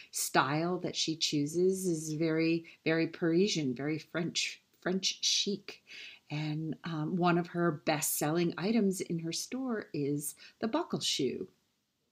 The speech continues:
Her buckle shoe is similar to the Roger Vivier. The buckle is not silver. The buckle is usually covered in the fabric of the shoe.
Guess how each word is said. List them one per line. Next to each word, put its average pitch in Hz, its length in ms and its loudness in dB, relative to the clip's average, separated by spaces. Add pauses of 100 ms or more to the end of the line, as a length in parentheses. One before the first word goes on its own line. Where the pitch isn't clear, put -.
(320)
Her 233 100 8
buckle 175 320 2
shoe 170 460 6
is 170 400 4 (320)
similar 190 1400 4
to 160 160 2
the 151 120 2
Roger 143 440 4
Vivier. 143 640 4
The 151 80 2
buckle 170 560 4
is 156 480 2 (280)
not 170 380 4
silver. 165 460 6
The 147 120 0
buckle 160 300 0
is 147 200 2
usually 151 340 2
covered 151 560 0
in 151 240 0
the 139 80 0
fabric 143 580 0
of 156 200 -4
the 160 80 0
shoe. 151 480 2